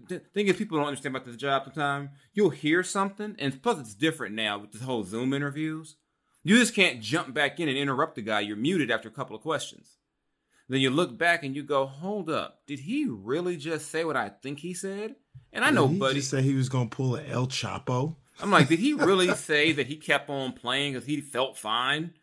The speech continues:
Speaker 1: I, I didn't follow the procedures. I was like, "Oh, wow, it's,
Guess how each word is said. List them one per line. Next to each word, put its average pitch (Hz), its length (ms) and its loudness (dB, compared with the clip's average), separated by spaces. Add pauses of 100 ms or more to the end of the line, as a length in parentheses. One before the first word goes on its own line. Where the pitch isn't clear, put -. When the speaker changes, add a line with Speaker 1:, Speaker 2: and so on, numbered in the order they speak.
(440)
Speaker 1:
I, 117 80 4 (120)
I 160 40 8
didn't 147 160 4
follow 117 280 0
the 104 80 -8
procedures. 107 560 -6
I 147 60 0
was 151 120 -2
like, 120 200 -6
"Oh, 135 340 -2 (380)
wow, 139 540 2
it's, - 280 -10